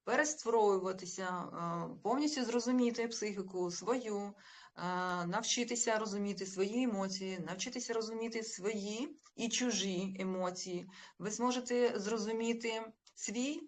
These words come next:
психічний стан, як з ним, е, справлятися, як йому давати підтримку, як створити свою самооцінку, яка не колихається, не впадає ні в мінус, ні в плюс, коли ви можете бути стабільною людиною, справлятися,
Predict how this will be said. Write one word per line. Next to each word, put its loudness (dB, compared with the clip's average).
психічний 0
стан, 2
як 0
з -4
ним, 0
е, -2
справлятися, 0
як 0
йому -4
давати 0
підтримку, -6
як 2
створити 0
свою -2
самооцінку, -2
яка 2
не 0
колихається, 2
не -2
впадає 2
ні 0
в -2
мінус, -2
ні 0
в -6
плюс, 0
коли 2
ви 0
можете -2
бути 0
стабільною 0
людиною, 0
справлятися, 0